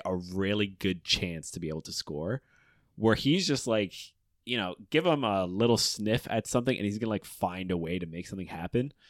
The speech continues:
Like, even with the Dortmund goal, you know, like, awesome assist by Cancelo outside of the boot, outside the box, just curls right to him. But that ball, ninety percent of the time, is going past the striker out, like,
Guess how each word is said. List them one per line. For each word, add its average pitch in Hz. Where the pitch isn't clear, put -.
Like, 104
even 131
with 123
the 117
Dortmund 95
goal, 80
you 101
know, 85
like, 87
awesome 104
assist -
by 90
Cancelo 82
outside 87
of -
the 85
boot, 80
outside 90
the 82
box, 85
just -
curls 90
right 92
to 87
him. 143
But -
that 147
ball, 113
ninety 110
percent 135
of 127
the -
time, 104
is 113
going 120
past 110
the -
striker 95
out, 92
like, 95